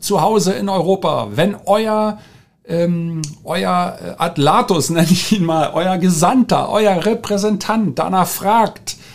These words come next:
fünfhundert Euro oder tausend Euro Mitgliedsbeitrag für einen Business Club locker zu machen, dann sagt bitte ja.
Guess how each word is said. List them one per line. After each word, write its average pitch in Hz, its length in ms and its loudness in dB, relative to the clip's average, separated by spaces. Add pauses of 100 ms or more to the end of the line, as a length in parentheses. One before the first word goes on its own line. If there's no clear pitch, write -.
(400)
fünfhundert 208 640 2
Euro 202 400 2
oder 170 240 0
tausend 190 400 0
Euro 180 260 -2
Mitgliedsbeitrag 160 1120 0
für - 200 -6
einen 190 180 -2
Business 214 480 2
Club 175 240 -2
locker 175 340 -2
zu - 160 -4
machen, 147 380 -2
dann 156 160 0
sagt 165 320 -2
bitte 147 220 -2
ja. 147 640 2